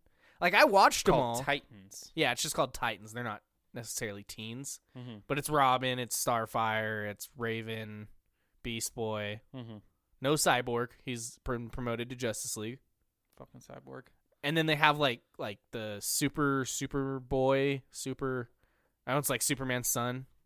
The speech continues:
Speaker 2: Mm-hmm.
Speaker 1: This is, like, the animated version of him. Um, they have other, like,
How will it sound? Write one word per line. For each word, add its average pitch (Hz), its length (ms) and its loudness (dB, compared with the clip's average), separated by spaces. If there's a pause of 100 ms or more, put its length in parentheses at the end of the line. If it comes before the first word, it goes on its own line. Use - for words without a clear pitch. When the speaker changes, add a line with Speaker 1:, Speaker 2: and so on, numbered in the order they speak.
Speaker 2:
Mm-hmm. 135 220 -12 (380)
Speaker 1:
This 135 100 -8
is, 127 40 -4
like, 120 120 -4
the - 80 -10
animated 107 440 -6
version 107 280 -8
of 104 140 -8
him. 107 180 -10 (760)
Um, 98 800 -12
they 113 120 -8
have 113 180 -2
other, 117 400 -2
like, 110 180 -4